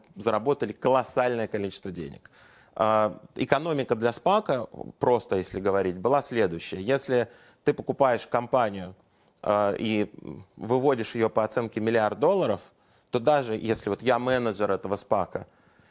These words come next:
если, э, через полгода после того, как мой локап закончился, эта компания стоит хотя бы триста миллионов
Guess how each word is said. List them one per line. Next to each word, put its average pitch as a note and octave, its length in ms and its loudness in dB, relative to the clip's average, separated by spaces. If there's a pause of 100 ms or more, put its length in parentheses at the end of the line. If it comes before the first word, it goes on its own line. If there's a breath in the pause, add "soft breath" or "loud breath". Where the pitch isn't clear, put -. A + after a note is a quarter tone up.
(100)
если, C3+ 600 0
э, G#2+ 240 2
через B2+ 220 -4
полгода C#3+ 520 2
после A2+ 340 -2
того, A#2 240 0
как G#2+ 160 -4
мой A#2+ 140 2
локап A#2 380 2
закончился, G2 840 -2 (180 soft breath)
эта C3 180 2
компания C#3+ 460 0
стоит C3 260 -2
хотя C3+ 320 0
бы B2 120 -2
триста C3+ 480 -4
миллионов B2+ 640 -2